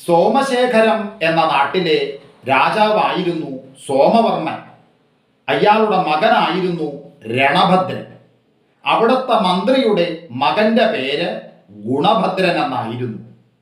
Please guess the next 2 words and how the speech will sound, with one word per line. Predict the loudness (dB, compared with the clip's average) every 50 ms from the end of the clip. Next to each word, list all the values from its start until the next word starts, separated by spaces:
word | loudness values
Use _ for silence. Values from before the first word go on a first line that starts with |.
| _ _ _ _ _ _ _
രാജകുമാരനും | -4 0 0 0 0 0 -2 -2 -2 -2 0 2 4 4 4 4 2 -2 -6 -6 -8 -10 -12 -16 -20 -20 _ -8 -4 -2
മന്ത്രികുമാരനും | -2 0 2 4 4 4 4 4 2 2 2 2 0 0 -2 -6